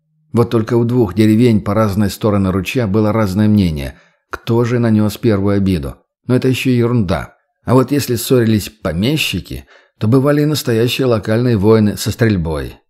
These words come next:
Неудивительно, что многие посчитали Орду меньшим злом, хотя те же самые помещики обычно и становились её боярами. Но про С Ч П младший не рассказывал,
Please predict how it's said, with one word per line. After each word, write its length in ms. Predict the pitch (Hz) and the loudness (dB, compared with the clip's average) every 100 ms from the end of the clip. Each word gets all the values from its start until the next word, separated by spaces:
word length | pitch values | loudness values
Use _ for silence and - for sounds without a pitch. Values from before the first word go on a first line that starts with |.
| _ _ - | _ _ -2
Неудивительно, 680 | 113 123 165 - 110 101 | 0 2 0 0 0 0
что 200 | 98 - | -2 -2
многие 400 | 98 113 127 107 | 0 0 0 -2
посчитали 560 | 98 101 - 104 107 101 | -4 -6 -6 -4 -2 0
Орду 420 | 98 107 117 117 | 0 0 0 0
меньшим 440 | 117 117 101 107 113 | 2 2 0 -4 -4
злом, 340 | 98 87 65 - _ _ _ | -2 -4 -6 -16 _ _ _
хотя 460 | - 127 110 131 123 | -8 -6 -4 -4 -4
те 260 | 123 151 | -4 -2
же 120 | 113 104 | -2 -2
самые 340 | 135 117 104 | -2 -2 -2
помещики 560 | 107 120 135 - 95 101 | -2 -2 -2 -4 -4 -2
обычно 560 | 92 95 123 113 107 - _ _ | -2 -2 -4 -4 -4 -8 _ _
и 200 | 123 123 | -2 0
становились 680 | 113 - 117 120 135 131 - | 0 -2 0 2 2 2 0
её 200 | 110 117 | 0 2
боярами. 720 | 98 117 101 98 78 71 62 _ _ _ _ | 2 0 0 -2 -4 -10 -12 _ _ _ _
Но 140 | 110 107 | -4 -2
про 200 | 113 110 | -4 -4
С 140 | 110 | -6
Ч 200 | - 104 | -4 -4
П 300 | 90 147 98 - _ | 0 0 -2 -10 _
младший 380 | 98 117 117 - | -2 -2 -2 -2
не 120 | 110 | 0
рассказывал, 680 | 101 98 - 123 80 71 87 | -2 -4 -6 -6 -6 -10 -16